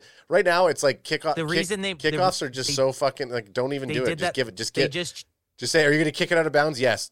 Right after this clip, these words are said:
Speaker 1: "Okay, you're at the twenty." Like, don't even fucking do
Speaker 2: No,
Speaker 1: it
Speaker 2: no, no.
Speaker 1: anymore.
Speaker 2: So you're, you gotta, you gotta fix your argument. They don't kick it out of bounds. They kick it in the end zone.
Speaker 1: Yes.
Speaker 2: Out of bounds, they aut-, the,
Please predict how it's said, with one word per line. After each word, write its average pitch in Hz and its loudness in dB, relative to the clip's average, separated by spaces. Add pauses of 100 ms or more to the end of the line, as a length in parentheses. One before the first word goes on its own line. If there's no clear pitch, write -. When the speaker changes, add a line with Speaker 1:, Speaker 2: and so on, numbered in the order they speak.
(100)
Speaker 1:
"Okay, 120 2
you're 110 2
at 110 2
the 107 -8
twenty." 104 -4
Like, 95 -8
don't 120 -2
even 127 -6
fucking 120 -4
do 101 -6
Speaker 2:
No, 156 -2
Speaker 1:
it 160 -4
Speaker 2:
no, 165 -6
no. 170 -6
Speaker 1:
anymore. 139 -6
Speaker 2:
So 165 -4
you're, 160 -8
you 147 -14
gotta, 156 -6
you 139 -16
gotta 143 -8
fix 143 -16
your 139 -8
argument. 120 -10
They 131 -10
don't 156 -4
kick 156 -10
it 147 -8
out 131 -4
of 113 -10
bounds. 110 -6
They 117 -12
kick 113 -14
it 120 -12
in 113 -10
the 113 -6
end 101 -8
zone. 95 -10
Speaker 1:
Yes. - -4
Speaker 2:
Out 156 -2
of 165 -4
bounds, 160 -4
they 143 -8
aut-, 135 -6
the, 131 -8